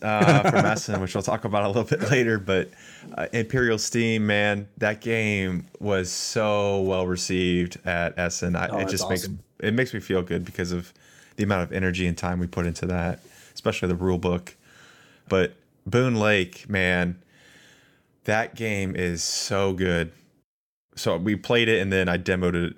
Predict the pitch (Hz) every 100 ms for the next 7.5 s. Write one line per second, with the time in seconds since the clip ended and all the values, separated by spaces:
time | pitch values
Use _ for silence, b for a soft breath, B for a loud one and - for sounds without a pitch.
0 | _ - 87 85 87 85 - - 90 90
1 | 90 87 85 90 87 87 87 95 90 90
2 | 87 87 92 87 - B B B B B
3 | - - 123 113 92 90 98 87 87 80
4 | _ _ _ _ b b b b - -
5 | 120 135 127 110 92 101 90 110 101 101
6 | 95 - _ _ _ _ - - 104 -
7 | 95 90 87 87 87